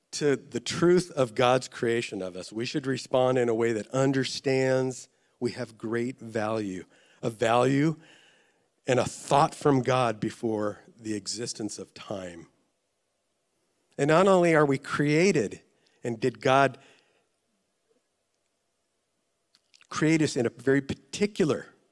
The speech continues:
almost tedious way in his image,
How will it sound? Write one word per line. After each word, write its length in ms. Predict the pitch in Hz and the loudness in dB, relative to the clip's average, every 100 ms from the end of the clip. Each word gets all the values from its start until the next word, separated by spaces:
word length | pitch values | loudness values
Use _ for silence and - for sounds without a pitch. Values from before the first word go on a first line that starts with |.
| _ | _
almost 320 | - 214 311 - | -2 -2 -2 -6
tedious 480 | - 247 220 160 | -2 0 2 0
way 300 | 151 123 90 - _ _ | 0 -4 -4 -12 _ _
in 140 | 139 | -2
his 240 | 127 135 120 | 0 -2 -2
image, 480 | 101 - - - | -10 -12 -16 -20